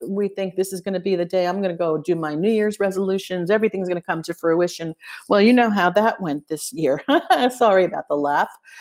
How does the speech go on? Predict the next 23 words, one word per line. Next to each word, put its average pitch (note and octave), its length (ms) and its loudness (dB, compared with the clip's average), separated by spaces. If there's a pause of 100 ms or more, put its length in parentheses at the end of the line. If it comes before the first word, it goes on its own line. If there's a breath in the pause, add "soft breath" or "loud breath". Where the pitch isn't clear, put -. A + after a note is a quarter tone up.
(120 loud breath)
So F#3+ 480 2
a G3+ 120 4
lot F#3+ 360 6
of F#3 200 0
New G3 180 -2
Year's G#3+ 320 -2
resolutions F3 760 -6
were E3 120 -6
put G3 220 -8
on E3+ 200 -6
hold, F3 580 -6
possibly E3 540 -6
till D#3+ 200 -10
twenty D3+ 320 -10
twenty-one E3+ 760 -6
or F3+ 200 -2
later. F3 480 2 (540 loud breath)
However, A#3 760 4
when G3+ 360 0
we A#3+ 520 -2
use F#3+ 840 -2 (520 loud breath)
astrological F#3+ 880 -2
timing C#3 600 -8